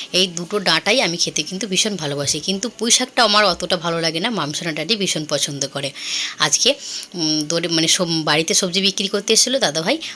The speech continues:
তো দাদাভাইয়ের কাছ থেকে এক আঁটি নিয়েছিলাম, কিন্তু পাতাগুলো ভীষণ পাকা। আমি তো রোজ দেখে দেখে আমার চোখ পচে যাচ্ছে, তোমরাও দেখো মামসোনার কীর্তি।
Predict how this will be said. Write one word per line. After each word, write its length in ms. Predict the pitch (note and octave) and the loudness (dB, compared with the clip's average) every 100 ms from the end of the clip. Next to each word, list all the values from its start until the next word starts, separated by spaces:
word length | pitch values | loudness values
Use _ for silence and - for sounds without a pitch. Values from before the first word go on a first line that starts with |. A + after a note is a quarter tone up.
| - | -4
তো 60 | D#3+ | -2
দাদাভাইয়ের 320 | D3 D#3+ E3 | 0 0 2
কাছ 140 | F3+ | 2
থেকে 200 | G#3+ B3 | 2 4
এক 220 | A#3+ E3+ F3 | 4 4 0
আঁটি 200 | F3+ G3 | -2 0
নিয়েছিলাম, 400 | F#3+ F#3+ E3 D#3 | 0 0 -2 -4
কিন্তু 240 | F3 A#3+ | -4 -2
পাতাগুলো 460 | D#3+ C#3 D#3 F#3 G#3 | 0 0 -2 -4 -2
ভীষণ 300 | G3 D4 B3 | 2 2 2
পাকা। 320 | B2 - C#3 - - - _ - - | 0 -4 -10 -12 -20 -20 _ -14 -2
আমি 200 | F#3 A3+ | 2 4
তো 100 | C4 | 6
রোজ 180 | B3 A#3+ | 6 6
দেখে 200 | A3+ A#3+ | 4 4
দেখে 220 | B3 B3+ C4+ | 4 4 4
আমার 180 | A3 | 4
চোখ 200 | A3 A3 - | 2 -2 -2
পচে 220 | G#3 G3 G3+ | -2 0 2
যাচ্ছে, 300 | G3 F#3+ B3+ | 2 2 0
তোমরাও 360 | G3+ F3+ F#3+ | 2 6 6
দেখো 260 | E3+ E3 C#4 E4 - - - | 6 2 0 -4 -8 -14 0
মামসোনার 420 | E3+ E3 F3 E3+ | 2 4 2 0
কীর্তি। 440 | - D3+ - D3 | 0 -4 -4 -6